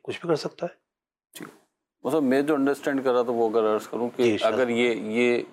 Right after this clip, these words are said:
Speaker 2: remote job کر رہا ہے اور یہ اپنا کام کسی اور سے کراتا ہے، یعنی اس نے ایک کمپنی سے کام لے لیا کہ بھائی مثال کے طور پر گرافک designer ہے،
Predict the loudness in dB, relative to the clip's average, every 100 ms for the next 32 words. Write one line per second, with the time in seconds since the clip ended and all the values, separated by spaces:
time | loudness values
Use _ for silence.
0 | -8 -2 0 0 0 -2 0 -2 0 -2
1 | -6 _ _ -20 -20 _ -4 -2 2 0
2 | 0 -2 0 0 0 0 -2 -2 0 2
3 | 2 2 0 2 0 0 0 0 0 -2
4 | -2 -2 0 0 0 0 2 0 -2 -4
5 | -4 -4 -2 -2 0 0 0 0 2 0
6 | 0 0 0 0 0 0 0 -2 -2 0
7 | 0 0 0 -2 -2 0 0 0 0